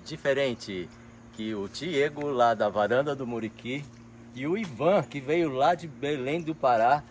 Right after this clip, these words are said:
pra conhecer a Varanda do Muriqui e pra aprender sobre punk. Então hoje nós vamos mostrar as punks aqui que eu tenho em roda da minha casa.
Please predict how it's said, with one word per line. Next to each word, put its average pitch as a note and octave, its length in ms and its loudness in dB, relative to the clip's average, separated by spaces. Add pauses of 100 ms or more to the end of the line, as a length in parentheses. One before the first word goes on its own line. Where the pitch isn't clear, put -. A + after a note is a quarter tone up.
(240)
pra C#3+ 180 4
conhecer D3 680 -4
a D3+ 60 2
Varanda C3 340 4
do C3 100 -4
Muriqui A#2+ 560 -6
e C3+ 100 -6
pra C#3 160 0
aprender B2+ 400 0
sobre G#2+ 280 -6
punk. C3 440 -4 (300)
Então G#2+ 240 -4
hoje C3 320 -4 (220)
nós A#2+ 200 -4
vamos B2 240 -4
mostrar B2+ 540 -2 (440)
as C#3 200 -6
punks D3 460 0
aqui C3 580 -4
que D#3 180 -10
eu F#3+ 120 -2
tenho E3+ 440 -4
em D#3 60 -8 (220)
roda E3 260 0
da D#3+ 100 -2
minha D#3+ 180 -6
casa. F#2+ 440 0